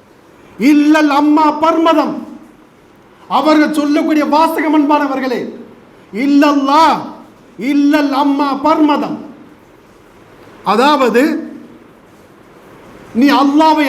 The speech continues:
ரப் என்று ஏற்றுக்கொள், அல்லாவை இறைவன் என்று ஏற்றுக்கொள். அல்லாஹ் ஒருவன் தான், அவன் தனித்தவன், அவன் தேவைகளற்றவன்.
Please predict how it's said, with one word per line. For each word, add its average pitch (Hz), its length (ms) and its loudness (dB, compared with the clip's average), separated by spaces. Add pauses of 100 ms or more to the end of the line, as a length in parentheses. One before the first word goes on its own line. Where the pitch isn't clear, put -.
(140)
ரப் 269 280 -6
என்று 254 240 -4
ஏற்றுக்கொள், 226 440 -6 (1700)
அல்லாவை 311 460 2 (100)
இறைவன் 311 380 2
என்று 302 220 0
ஏற்றுக்கொள். 311 480 -2 (1040)
அல்லாஹ் 294 520 2
ஒருவன் 311 420 2
தான், 277 220 -2 (720)
அவன் 294 220 0 (120)
தனித்தவன், 302 640 0 (640)
அவன் 285 220 0 (120)
தேவைகளற்றவன். 311 880 0